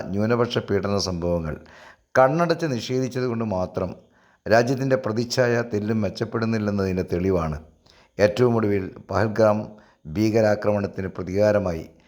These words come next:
ഇന്ത്യ നടത്തിയ പ്രത്യാക്രമണങ്ങൾക്ക് ആഗോളതലത്തിൽ പിന്തുണ ലഭിക്കാതെ പോയതെന്ന് ന്യായമായും സംശയിക്കണം.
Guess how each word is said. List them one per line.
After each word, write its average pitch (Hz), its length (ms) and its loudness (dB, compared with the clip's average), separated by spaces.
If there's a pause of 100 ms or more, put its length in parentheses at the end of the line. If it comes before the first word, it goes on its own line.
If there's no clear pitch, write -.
(260)
ഇന്ത്യ 120 240 0
നടത്തിയ 110 400 2
പ്രത്യാക്രമണങ്ങൾക്ക് 101 1040 -2 (520)
ആഗോളതലത്തിൽ 131 800 2
പിന്തുണ 110 420 -4
ലഭിക്കാതെ 107 600 -2
പോയതെന്ന് 90 540 -2
ന്യായമായും 90 680 -2
സംശയിക്കണം. 78 640 -6